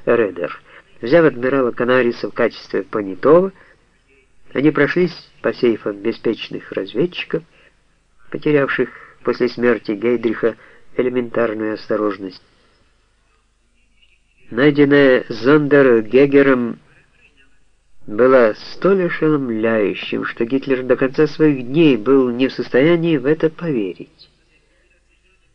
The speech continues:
Оказывается, военная разведка не только передавала противнику важнейшую информацию,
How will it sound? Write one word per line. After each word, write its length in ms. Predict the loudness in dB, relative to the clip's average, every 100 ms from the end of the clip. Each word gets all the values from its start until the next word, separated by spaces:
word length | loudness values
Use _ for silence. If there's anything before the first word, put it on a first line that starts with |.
| _ _ _ _ _ _ -10
Оказывается, 640 | -4 0 0 2 0 0 0
военная 400 | 2 0 0 0
разведка 680 | 0 2 0 2 0 0 -4 -20 _ _ _ _ -20 -10
не 160 | -4 2
только 400 | 4 4 0 -2 -14 -10
передавала 560 | -4 0 4 4 2 0
противнику 640 | -4 -4 -2 -4 -4 -4
важнейшую 580 | 0 0 -2 -4 -4 -6
информацию, 680 | -6 -6 -6 -6 -6 -12 -16